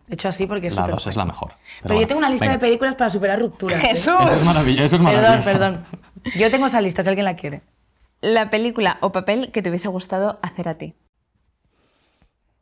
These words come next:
Speaker 1: A mí, pues esa, tía, Sandra Bullock en Mi Agente Especial. Yo creo que tenían que haber co-, haberme cogido a mí.
Speaker 3: What?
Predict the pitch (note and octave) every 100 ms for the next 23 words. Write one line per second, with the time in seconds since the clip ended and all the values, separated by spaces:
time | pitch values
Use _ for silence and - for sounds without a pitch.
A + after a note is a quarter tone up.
0 | _ _ _ _ _ - F3+ F3+ G#3+ G3
1 | D#3 E3+ - D3 D3 E3+ E3+ D#3 D#3+ E3+
2 | D#3 E3+ F3+ E3 E3 D3 D3+ E3 E3 -
3 | D#3 D#3 D3+ D#3+ F3 F3 E3 D#3+ D#3 E3
4 | D#3+ F3 E3 D#3+ E3 E3+ E3 - E3 D#3
5 | D3+ F3 _ - - -